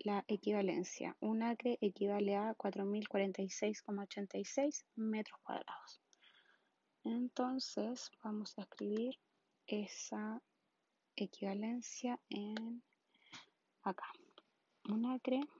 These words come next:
es igual a cuatro mil, y ya lo olvidé, cuarenta y seis coma ochenta y seis. Entonces, lo que hacemos acá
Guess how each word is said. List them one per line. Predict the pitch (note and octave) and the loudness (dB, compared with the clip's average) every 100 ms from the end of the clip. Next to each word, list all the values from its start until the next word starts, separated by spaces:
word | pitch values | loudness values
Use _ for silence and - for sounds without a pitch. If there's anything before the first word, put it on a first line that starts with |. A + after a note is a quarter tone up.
| _ _ _ _ _ _ - | _ _ _ _ _ _ -8
es | - G3+ - | -4 -2 -2
igual | G#3+ G#3 G#3 G#3 | -4 0 0 -2
a | A3 - _ _ _ - | -4 -8 _ _ _ -10
cuatro | - G#3+ G#3 - G#3 | -2 -2 -2 -4 -2
mil, | G#3 G#3+ A3+ A#3 - _ _ _ _ _ _ _ - _ _ _ - - _ _ _ _ _ | 0 0 0 -4 -8 _ _ _ _ _ _ _ -20 _ _ _ -20 -20 _ _ _ _ _
y | - G#3+ A#3+ C4 - | -4 0 0 -2 -2
ya | G3 | -4
lo | F#3+ | -2
olvidé, | F#3 F#3+ G3+ A#3 B3 B3+ _ _ _ - - | -2 -2 -2 -2 -2 -6 _ _ _ -20 -4
cuarenta | G3+ F#3+ F#3+ G3 G3 | -2 0 0 -2 -4
y | F#3+ | -6
seis | - G#3 G3+ | -4 -4 -4
coma | - G3 | -6 -8
ochenta | F#3+ - F#3 G3 | -6 -6 -4 -6
y | |
seis. | - - - G#3 - - - - - - - - - _ _ _ - - _ - - - _ _ _ - - _ _ _ _ _ _ _ _ _ _ _ - - _ _ _ _ - _ - - - _ _ _ | -6 -8 -8 -10 -8 -8 -10 -14 -20 -20 -20 -20 -20 _ _ _ -20 -20 _ -20 -20 -20 _ _ _ -20 -20 _ _ _ _ _ _ _ _ _ _ _ -20 -20 _ _ _ _ -20 _ -20 -20 -20 _ _ _
Entonces, | B3+ C4 A#3+ A3 G#3 B3+ C4 - | 2 4 4 2 2 0 -4 -4
lo | B3 A3+ | -2 -2
que | - B3 B3 | -2 -4 -4
hacemos | B3+ - A3+ A3 A3+ A3+ - | -6 -6 -4 -2 -2 -6 -10
acá | - - B3+ D4 | -10 -4 -2 -2